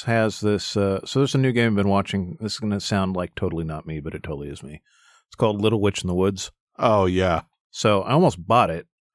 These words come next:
Speaker 1: and then I found out that it's on Game Pass right now, and it's essentially Stardew Valley with potions, which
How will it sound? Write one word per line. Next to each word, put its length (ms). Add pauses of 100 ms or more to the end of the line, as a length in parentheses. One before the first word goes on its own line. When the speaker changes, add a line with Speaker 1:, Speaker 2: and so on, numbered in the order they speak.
Speaker 1:
and 80
then 100
I 60
found 300
out 280
that 100
it's 160
on 380
Game 280
Pass 320
right 180
now, 340 (140)
and 120
it's 200
essentially 840 (340)
Stardew 360
Valley 240
with 140
potions, 520
which 340